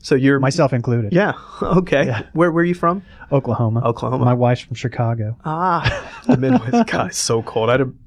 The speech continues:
Speaker 1: you guys I admire. I don't
Speaker 2: Yeah.
Speaker 1: know how you do it, but,
Speaker 2: Yeah,
Speaker 1: uh,
Speaker 2: I actually miss the winter a little bit.
Speaker 1: Yeah, the breeze.
Speaker 2: <laughs> Yeah, we did have some, we were windier than Chicago, actually, in Oklahoma. And for you, I mean, I know that, uh,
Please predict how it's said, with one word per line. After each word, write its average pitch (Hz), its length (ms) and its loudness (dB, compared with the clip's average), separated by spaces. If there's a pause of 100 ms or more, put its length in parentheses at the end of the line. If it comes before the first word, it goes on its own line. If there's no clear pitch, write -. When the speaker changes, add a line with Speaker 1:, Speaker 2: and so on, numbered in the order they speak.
Speaker 1:
you 151 160 0
guys 127 340 2
I 107 60 2
admire. 104 500 -8
I 120 180 0
don't 117 160 0
Speaker 2:
Yeah. 113 60 2
Speaker 1:
know 110 60 0
how 117 80 -2
you 104 160 -6
do 104 240 -4
it, 98 100 -10 (160)
but, 110 180 -4
Speaker 2:
Yeah, 123 120 -2
Speaker 1:
uh, 107 100 0
Speaker 2:
I 175 100 2
actually 190 260 -2
miss 139 180 0
the 101 100 -2
winter 101 300 -4
a 95 80 -4
little 117 180 -6
bit. 98 240 -10
Speaker 1:
Yeah, 123 160 -4 (260)
the 117 40 -8
breeze. 120 580 0
Speaker 2:
<laughs> 214 60 2 (300)
Yeah, 147 240 2
we 139 140 -2
did 160 160 0
have 160 160 -2
some, 139 340 -4
we 156 100 4
were 202 120 2
windier 131 340 2
than 113 140 -2
Chicago, 120 500 -2
actually, 110 380 -4
in 104 80 -2
Oklahoma. 110 580 -2 (480)
And 147 420 0
for 170 160 0
you, 185 320 2
I 143 60 2
mean, 147 160 0
I 147 80 2
know 170 240 2
that, 147 340 -2
uh, 123 420 0